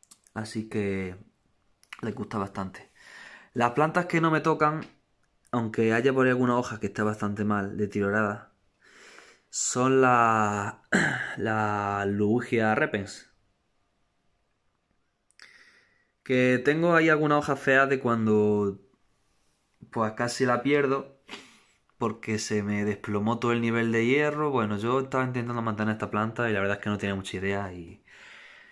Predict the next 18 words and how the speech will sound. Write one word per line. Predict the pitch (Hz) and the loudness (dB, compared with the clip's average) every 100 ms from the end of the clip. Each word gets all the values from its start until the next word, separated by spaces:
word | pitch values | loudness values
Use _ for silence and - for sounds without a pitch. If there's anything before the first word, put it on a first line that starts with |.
| _ _ _ _ _ | _ _ _ _ _
y | - | -4
pues | 110 104 | -2 0
nada. | 95 90 - _ _ _ _ _ - - _ _ _ _ - _ _ _ | -2 -6 -12 _ _ _ _ _ -20 -20 _ _ _ _ -20 _ _ _
Más | 147 151 | 0 2
cosas. | - 110 107 98 - - _ _ _ _ _ _ _ - _ _ _ _ 131 | 2 0 0 -6 -8 -20 _ _ _ _ _ _ _ -20 _ _ _ _ 2
Los | 135 135 135 135 | 4 6 6 4
Planorbi, | 135 139 147 113 107 - | 2 2 2 2 -2 -2
eh, | 120 123 123 120 120 120 | 0 2 2 0 0 -2
maneras | 123 143 143 135 | -2 0 0 0
de | 135 135 131 127 127 120 117 | 0 0 2 0 0 0 -2
quitártelo | 120 113 110 110 107 | -4 -2 -2 0 0
del | 104 | 0
acuario. | 101 104 101 101 98 - - - - - | -2 -4 -2 -2 -4 -12 -20 -20 -16 -4
Manualmente, | 113 113 123 139 156 170 | 0 2 2 2 0 0
la | 147 | 0
forma | 123 113 113 | -2 -2 -2
más | 110 107 107 | -2 -4 -6
sencilla. | 107 110 170 190 202 | -6 -2 0 0 -2